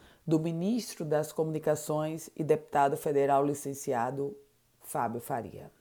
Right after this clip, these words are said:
Kelps Lima, que até o momento vinha mais silencioso quando se tratava de majoritária no processo do próximo ano,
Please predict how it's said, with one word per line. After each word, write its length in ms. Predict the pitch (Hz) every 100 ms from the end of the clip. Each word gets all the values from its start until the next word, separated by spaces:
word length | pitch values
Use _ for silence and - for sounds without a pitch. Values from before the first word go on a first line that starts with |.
| _ _ - - - - - -
Kelps 340 | 180 185 208
Lima, 380 | 190 214 233 233
que 120 | -
até 240 | 214 202 196
o 40 |
momento 600 | 190 185 185 226 233 262
vinha 360 | 185 185 202 202
mais 360 | 185 175 185
silencioso 840 | - 196 185 - 180 190 302 294 185
quando 340 | - 180 170
se 140 | 170 180
tratava 760 | - 165 165 170 147 139 131
de 200 | 120 151
majoritária 1080 | 165 160 156 165 160 156 - 170 175 139 123
no 120 | 143
processo 640 | 156 165 151 - 160 151 156
do 80 | 147
próximo 440 | 151 165 - 185
ano, 360 | 175 165 170